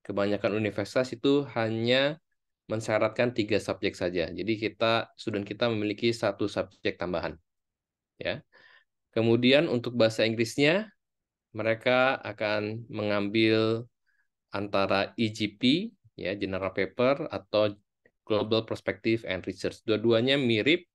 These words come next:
ya, adalah memerlukan, eh, kemampuan berbahasa Inggris mereka untuk menulis essay. Walaupun tidak akan digunakan untuk apply ke universitas,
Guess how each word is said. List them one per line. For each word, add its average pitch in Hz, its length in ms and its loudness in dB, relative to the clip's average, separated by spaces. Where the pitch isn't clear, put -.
ya, 92 260 -4
adalah 101 580 2
memerlukan, 110 880 0
eh, 98 560 2
kemampuan 104 560 0
berbahasa 98 400 0
Inggris 95 240 -4
mereka 139 560 0
untuk 113 400 -4
menulis 107 560 -2
essay. 92 400 -4
Walaupun 117 400 2
tidak 113 260 2
akan 110 160 -4
digunakan 104 560 -2
untuk 104 460 -4
apply 107 400 -2
ke 107 100 -2
universitas, 101 840 -2